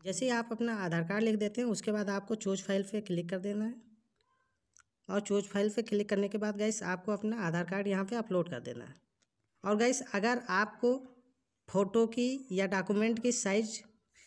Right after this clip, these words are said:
केबी बनाने में प्रॉब्लम आती है, तो आपको डिस्क्रिप्शन में लिंक मिल जाएगी, जहाँ से आप लिंक पे क्लिक करके अपना फ़ोटो की साइज और अपने डॉक्यूमेंट की साइज केबी बना सकते हैं बहुत ही आसानी से गाइस।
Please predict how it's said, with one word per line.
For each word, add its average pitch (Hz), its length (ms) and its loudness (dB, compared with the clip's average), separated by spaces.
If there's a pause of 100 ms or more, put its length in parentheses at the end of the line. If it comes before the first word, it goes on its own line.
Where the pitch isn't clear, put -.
(160)
केबी 202 260 2
बनाने 208 360 4
में 233 120 4
प्रॉब्लम 190 500 4
आती 220 200 2
है, 247 60 4
तो 240 160 -2
आपको 190 380 0
डिस्क्रिप्शन 180 720 0
में 226 140 4
लिंक 196 280 2
मिल 190 160 4
जाएगी, 214 320 2
जहाँ 185 280 0
से 214 180 -2
आप 208 200 -2
लिंक 190 220 2
पे 214 140 -2
क्लिक 190 340 0
करके 214 300 0 (420)
अपना 196 360 2 (280)
फ़ोटो 190 380 2
की 226 160 0
साइज 233 380 0 (300)
और 214 280 2 (200)
अपने 196 240 0
डॉक्यूमेंट 190 440 0
की 226 120 -2
साइज 214 320 -2
केबी 190 360 0
बना 196 260 2
सकते 202 260 -2
हैं 226 120 2
बहुत 185 260 2
ही 262 80 4
आसानी 160 360 0
से 139 120 -6
गाइस। 120 260 -8